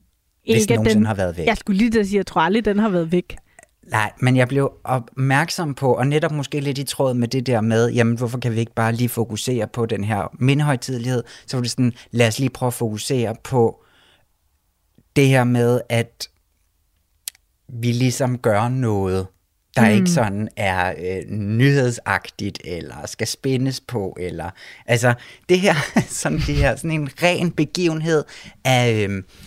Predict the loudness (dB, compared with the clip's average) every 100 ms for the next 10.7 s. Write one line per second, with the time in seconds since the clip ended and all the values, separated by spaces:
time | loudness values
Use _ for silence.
0 | -20 -8 -2 0 0 -2 -6 -14 -14 -10
1 | -6 -2 2 2 2 -2 0 0 0 -2
2 | -2 2 2 0 -2 -2 -2 -2 0 0
3 | 0 -2 -6 -4 -2 -2 -4 -4 -2 -2
4 | -2 -2 -2 -4 -4 -4 -4 -4 -2 -2
5 | -4 -10 -20 -20 _ _ -4 -2 -2 -2
6 | -2 -2 -4 -6 -4 -4 -4 -6 -10 -6
7 | -2 -2 -2 -4 -6 -6 -6 -6 -6 -2
8 | 0 2 0 -2 -4 -4 -6 -4 -2 -2
9 | -2 -6 -4 -4 -4 -6 -6 -6 -8 -6
10 | -6 -6 -6 -6 -6 -8